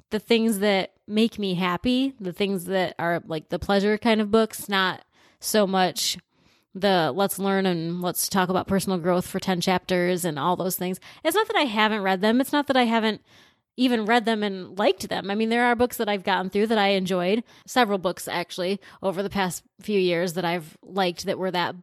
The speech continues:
But if I'm being really honest with myself, I had to push myself to read those books. Like, it was an effort for me to read those books. And that to me is more self-work than self-care. And when you're thinking about,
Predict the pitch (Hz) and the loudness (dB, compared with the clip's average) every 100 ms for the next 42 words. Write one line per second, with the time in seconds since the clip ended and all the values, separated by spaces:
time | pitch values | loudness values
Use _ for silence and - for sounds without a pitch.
0 | - 339 311 302 _ _ _ _ _ - | 0 2 2 0 _ _ _ _ _ -8
1 | 226 240 233 254 220 254 247 247 220 196 | 0 2 4 2 2 2 2 2 0 -4
2 | 185 208 190 220 262 208 190 _ _ _ | -4 -4 -4 0 0 0 -4 _ _ _
3 | - - 226 233 - 269 285 - 285 294 | -4 0 2 2 2 -2 -2 -2 0 0
4 | - 302 294 294 285 285 269 285 285 202 | -2 -4 -2 0 2 0 2 0 0 -4
5 | 190 208 175 196 175 - - - _ _ | -4 -4 -2 -2 -4 -12 -20 -20 _ _
6 | _ _ - 214 - 220 262 277 269 285 | _ _ -6 -4 0 0 2 2 0 -2
7 | 285 285 262 285 269 285 294 - - - | 0 -2 2 2 2 2 2 0 -8 -8
8 | 202 208 240 214 - 208 214 196 175 190 | -2 2 2 0 -4 -2 0 0 0 0
9 | 185 - 202 185 - 196 - 180 175 180 | 0 0 -2 -2 -2 -4 -4 -8 -4 -6
10 | - - 208 175 185 - - - _ _ | -6 0 2 2 -2 -8 -20 -20 _ _
11 | - 196 208 202 190 - 233 220 202 185 | -6 0 0 0 -2 0 0 2 0 2
12 | 185 - | 0 0